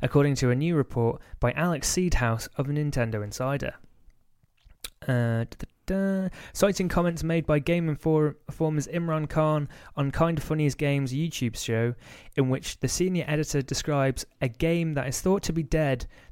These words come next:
that Nintendo is reviving. The report states that Scalebound is very likely the game in question. "I have confidence in my sources to report that it is my understanding that Scalebound has been res-, resurrected as a project to be released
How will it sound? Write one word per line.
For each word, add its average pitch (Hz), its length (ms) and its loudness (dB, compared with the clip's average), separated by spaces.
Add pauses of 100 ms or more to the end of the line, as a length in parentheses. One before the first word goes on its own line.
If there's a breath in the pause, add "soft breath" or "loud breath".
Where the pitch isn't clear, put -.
that 139 160 2
Nintendo 147 560 4
is 123 120 0
reviving. 120 680 0 (500 soft breath)
The 123 100 2
report 165 420 2
states - 340 -4
that 120 140 -6
Scalebound 117 680 -2 (220)
is 160 100 -4
very 180 280 -2
likely 160 420 -2
the 113 100 -4
game 113 240 -2
in 113 60 -6
question. - 500 -8 (1400 loud breath)
"I 147 60 6
have 156 140 4
confidence 214 440 4
in 208 60 -2
my 196 100 0
sources 120 420 0
to 127 120 -2
report 127 480 0
that 123 160 -2
it 131 100 -4
is 117 100 -4
my 175 260 -4
understanding 156 680 -2
that 113 120 -6
Scalebound 147 600 0
has 123 120 -4
been 117 200 -2
res-, 113 200 -2 (100)
resurrected 160 680 0
as 120 120 -4
a 120 40 -2
project - 600 -2
to 120 80 -8
be 120 100 -2
released 127 400 -2